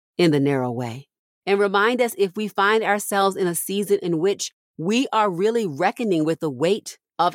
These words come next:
our behaviors, our behaviors that have not pleased you, our behaviors that were unloving, our behaviors that were resentful, or unforgiving, or filled with jealousy or covetousness, oh God, whatever it might be, remind us that even in the season of correction,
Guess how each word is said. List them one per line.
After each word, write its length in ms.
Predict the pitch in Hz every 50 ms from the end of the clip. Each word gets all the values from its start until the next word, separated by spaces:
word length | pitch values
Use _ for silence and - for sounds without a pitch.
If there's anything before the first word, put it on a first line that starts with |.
| -
our 280 | - 156 185 202 214 214
behaviors, 960 | 170 208 196 165 190 190 202 240 226 202 156 131 104 87 143 - - - - - _ _ _ _ _ -
our 100 | 185 196
behaviors 440 | 175 196 185 208 214 220 208 220 185
that 140 | 202 190 185
have 180 | 185 196 180
not 240 | 190 196 202 - -
pleased 400 | - - 202 214 220 214 185 180
you, 300 | 175 226 262 240 156 127 - _ _ _ _ -
our 120 | 180 196
behaviors 480 | 185 190 190 185 196 208 208 196 208 175
that 160 | 190 190 185
were 140 | 190 202 -
unloving, 540 | - 208 202 190 190 214 233 208 170 139 127 - _ _ _ _
our 120 | - 190 196
behaviors 500 | 175 202 185 190 196 202 202 196 196 165
that 140 | 185 180 156
were 120 | 190 190
resentful, 560 | 170 185 156 135 156 185 220 226 - - 151
or 80 | 147 -
unforgiving, 760 | - 185 180 - - 190 151 127 143 185 208 190 190 151 139
or 160 | 139 139 135 - _ _ _ _
filled 300 | - - 196 202 208 202
with 220 | 208 190 160 123
jealousy 580 | 113 156 165 180 208 202 175 - - 180 143 135
or 100 | 135 - _
covetousness, 720 | - - - 240 240 233 214 - - - 143 139 151 - -
oh 80 | 156 160
God, 260 | 147 160 156 151 156
whatever 400 | 151 196 226 180 208 233 220 247
it 160 | 233 214 190
might 300 | 160 165 156 170 170 180
be, 200 | - 180 180 165 - _ _ _ _ -
remind 500 | 185 202 190 175 180 185 208 233 240 214
us 100 | 208 190
that 120 | - 185
even 440 | - - 226 233 254 269 240 277 254
in 100 | 254 240
the 120 | 208 214 202
season 480 | - - - 233 247 262 240 254 247 - -
of 180 | 190 196 196 - - _
correction, 840 | - - 208 196 180 196 208 220 - - - - 160 110 107 135